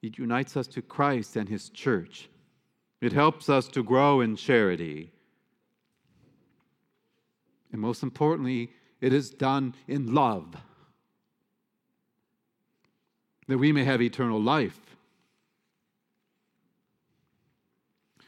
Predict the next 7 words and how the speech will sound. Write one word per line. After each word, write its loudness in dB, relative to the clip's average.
My -2
friends, 0
it 0
has 2
been 4
my 2
experience 2